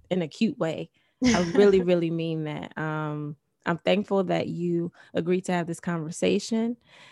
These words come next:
Speaker 1: and, and we're all in something, right? We're all in the midst
Speaker 2: Yes.
Speaker 1: of something, and we're
Speaker 2: Yes.
Speaker 1: becoming, and we're growing and achieving,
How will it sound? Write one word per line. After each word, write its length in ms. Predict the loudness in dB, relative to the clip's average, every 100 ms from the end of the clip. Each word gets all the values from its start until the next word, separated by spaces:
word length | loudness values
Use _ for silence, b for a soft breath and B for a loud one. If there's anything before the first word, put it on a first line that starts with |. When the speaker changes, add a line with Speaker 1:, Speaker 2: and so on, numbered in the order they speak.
| b _
Speaker 1:
and, 720 | 0 2 2 0 -2 -4 -8 -16 _ _ _ _ _
and 200 | 2 4
we're 140 | 4 4
all 300 | 6 6 6
in 120 | 2 -2
something, 540 | -2 -2 -4 -10 -6
right? 360 | -4 -4 -6 -6
We're 160 | -4 0
all 240 | 0 0
in 100 | 0
the 60 | -2 -2
midst 300 | -2 -2 -8
Speaker 2:
Yes. 20 |
Speaker 1:
of 100 | -6
something, 540 | -4 -4 -4 -6 -6
and 140 | -4 -4
we're 140 | -2
Speaker 2:
Yes. 200 | -4 -6
Speaker 1:
becoming, 500 | -4 -2 0 0 2 2
and 180 | 2
we're 380 | 4 4 4 0 -4 B B B
growing 480 | 4 6 8 6 4
and 100 | 2
achieving, 960 | -2 -2 2 4 4 6 6 6 2